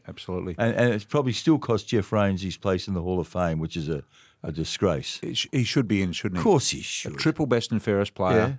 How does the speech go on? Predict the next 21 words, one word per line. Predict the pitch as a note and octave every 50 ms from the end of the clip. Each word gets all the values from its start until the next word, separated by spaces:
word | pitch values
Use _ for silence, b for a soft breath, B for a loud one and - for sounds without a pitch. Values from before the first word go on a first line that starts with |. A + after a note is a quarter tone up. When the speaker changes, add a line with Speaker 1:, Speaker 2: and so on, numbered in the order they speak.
| - _
Speaker 2:
Best | E3 F3+ F3 -
player | - - F3 D#3+ C#3+ C3+ C3
in | C3 B2
the | A2+
premiership | G2+ B2 B2 A#2+ A2+ G#2 - A#2+ F#2+
team | - A2 G#2+ G#2
in | G#2+ G#2
nineteen | G2+ G2 F#2+ F#2+ F#2 F#2
eighty. | F2 E2+ E2+ G2 C3 F3+
Speaker 1:
Best | - D3+ D3+ C#3 - -
centreman | - C3+ C3 A#2+ A2+ G#2+ G#2
I've | G2 G2 -
seen | - A#2 G#2+ G2
Speaker 2:
Oh. | G2
Speaker 1:
for | E2+ F#2+
years. | F#2 F#2 F#2+ F#2+ F#2 F#2+ G2+ G2+ - - - - _ _
Speaker 2:
Oh, | A#2
it's | A2 - - - C3+ -
staggering | - - - - - E3 E3+ F3 F3 F3 D3+ D2+ C#2 - - _ _
that, | G#2+ G2 - -
um, | G2+ F#2+ F#2 F2+ E2+ E2 E2